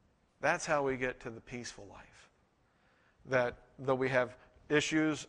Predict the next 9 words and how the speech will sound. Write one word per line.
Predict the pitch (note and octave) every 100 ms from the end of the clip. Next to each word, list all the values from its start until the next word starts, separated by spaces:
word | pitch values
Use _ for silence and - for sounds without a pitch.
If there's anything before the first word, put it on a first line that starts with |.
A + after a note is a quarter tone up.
| C#3+
around | B2+ C#3 D3 D3
us | D3 -
and | C3+
surrounding | B2 B2+ C#3 C#3 C#3+ C#3+
us | C#3+ C#3+ - - _ _ _ _
and | F#2+ B2
problems | - C3+ C#3 C#3 C3
in | C3
life, | B2 A2 F#2 -